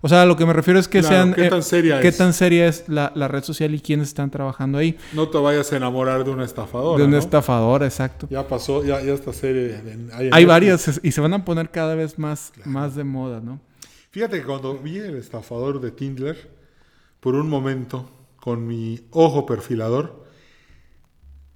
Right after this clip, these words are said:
Speaker 2: digo, puedo estar equivocado, pero noté que en realidad hay un arreglo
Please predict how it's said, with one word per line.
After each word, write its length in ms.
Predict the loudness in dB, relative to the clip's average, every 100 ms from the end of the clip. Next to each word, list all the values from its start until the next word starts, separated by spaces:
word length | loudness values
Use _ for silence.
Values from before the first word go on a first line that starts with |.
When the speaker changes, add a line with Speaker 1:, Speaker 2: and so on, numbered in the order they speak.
| _ _ -8
Speaker 2:
digo, 200 | -6 -6
puedo 160 | -2 -2
estar 180 | 0 -4
equivocado, 560 | -2 -2 0 0 0
pero 200 | 0 -2
noté 380 | 0 -2 0 -2
que 100 | -2
en 80 | -4
realidad 380 | -2 -2 0 0
hay 120 | -2
un 120 | -4
arreglo 440 | -4 -2 -4 -4